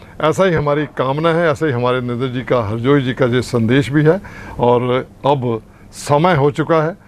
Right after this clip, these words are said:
अब मुझे और हरजाई जी को, अ, इजाज़त दें।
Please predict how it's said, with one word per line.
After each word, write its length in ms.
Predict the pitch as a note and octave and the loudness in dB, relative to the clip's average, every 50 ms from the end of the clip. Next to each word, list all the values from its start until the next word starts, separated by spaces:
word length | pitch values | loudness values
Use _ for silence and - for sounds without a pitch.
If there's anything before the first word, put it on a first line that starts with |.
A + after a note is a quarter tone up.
| - - - | -20 -12 -6
अब 140 | G#2+ A2+ A2+ | -6 -4 -4
मुझे 360 | A2+ A2+ B2 C3 B2 C#3+ C#3+ | -2 -2 -2 0 2 4 4
और 280 | C#3 C3 C3 B2 A#2+ A#2 - - - - - | 4 2 0 -2 -4 -8 -10 -18 -18 -10 -6
हरजाई 380 | A2+ A2 G#2 A2 A#2+ C3+ C#3+ | -4 -2 2 4 4 4 4
जी 120 | C3 C3+ C3+ | 2 0 -4
को, 200 | A2+ - C3+ B2 | -4 -2 -2 -2
अ, 80 | B2 - - - - - - - - A#2 | -2 -4 -8 -18 -20 -20 -20 -10 -4 0
इजाज़त 500 | A#2 A#2 A2+ G#2+ A#2 A#2 B2 C#3 D3+ C#3 | 2 2 2 4 4 4 4 4 4 4
दें। 200 | B2 D3 D3 | 4 2 2